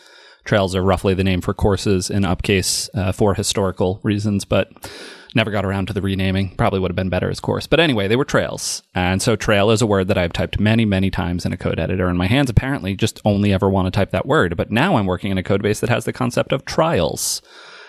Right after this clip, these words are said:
And I have typoed trial so many times now. And the particular one that I ran into recently was I was using an instance variable in a view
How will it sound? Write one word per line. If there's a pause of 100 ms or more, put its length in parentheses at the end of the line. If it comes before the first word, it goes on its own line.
(240)
And
I
have
typoed
trial
so
many
times
now. (540)
And (200)
the
particular
one
that
I
ran
into
recently
was
I
was
using
an
instance
variable
in
a
view